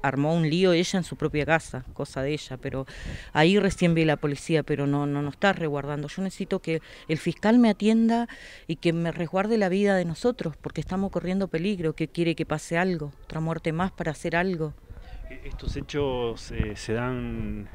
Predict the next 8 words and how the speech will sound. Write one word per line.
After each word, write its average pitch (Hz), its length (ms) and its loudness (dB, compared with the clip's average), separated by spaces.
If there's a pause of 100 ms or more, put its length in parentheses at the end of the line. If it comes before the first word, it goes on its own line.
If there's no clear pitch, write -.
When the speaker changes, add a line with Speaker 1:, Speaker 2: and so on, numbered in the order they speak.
Speaker 2:
eh, 104 240 -10
de 107 60 -8
manera 123 260 -4
reiterada, 131 1040 -2 (400)
eh, 104 440 -8
en 110 160 -6
horarios, 127 1200 -4
eh, 107 120 -10